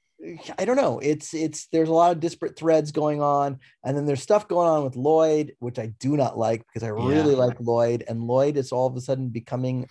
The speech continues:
Speaker 1: a jackass and losing his sense. He's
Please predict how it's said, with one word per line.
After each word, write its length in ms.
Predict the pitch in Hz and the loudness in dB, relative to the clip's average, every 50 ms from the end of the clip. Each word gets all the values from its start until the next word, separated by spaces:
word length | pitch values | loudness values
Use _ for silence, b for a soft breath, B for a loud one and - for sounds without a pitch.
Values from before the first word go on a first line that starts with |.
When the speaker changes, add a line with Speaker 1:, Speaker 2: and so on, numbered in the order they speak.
| _ - | _ -10
Speaker 1:
a 40 | |
jackass 760 | 117 110 147 151 185 - - 143 - 98 92 135 135 - - _ b b b b b _ _ _ | -8 -4 -2 -2 -2 0 -2 -2 -4 -4 -6 -10 -12 -16 -20 _ b b b b b _ _ _
and 220 | - 127 127 127 110 | -4 -2 -2 -2 -2
losing 360 | 127 135 147 147 139 147 135 | -2 0 0 0 0 -2 -2
his 160 | 131 123 127 | -2 -4 -4
sense. 440 | - - 143 139 139 135 - - - - | -4 -2 -2 -2 -2 -4 -6 -12 -14 -10
He's 360 | 127 135 147 135 131 - - | -6 -6 -6 -6 -6 -10 -18